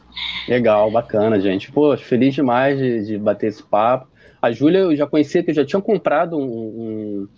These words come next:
um livrinho dela, um livro dela, é, mas na verdade a gente nem, acho que nunca se falou, não lembro se eu comprei de você ou do seu companheiro.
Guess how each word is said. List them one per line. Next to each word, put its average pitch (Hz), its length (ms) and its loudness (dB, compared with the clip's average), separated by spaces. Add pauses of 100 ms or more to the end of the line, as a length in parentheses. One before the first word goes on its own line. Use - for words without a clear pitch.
(140)
um 120 80 0
livrinho 120 400 4
dela, 123 380 4
um 120 120 -4
livro 117 340 -4
dela, 127 380 2 (200)
é, 107 640 4
mas 107 120 0
na 123 60 -2
verdade 135 220 2
a 175 40 0
gente 170 140 -6
nem, 190 220 0
acho 160 160 -8
que 147 80 2
nunca 165 240 2
se - 160 -6
falou, 131 540 4
não 139 80 6
lembro 139 180 4
se - 80 -6
eu 147 60 4
comprei 131 340 2
de 117 80 -6
você 123 480 2
ou 123 200 2
do 123 60 -6
seu 123 160 -2
companheiro. 123 680 2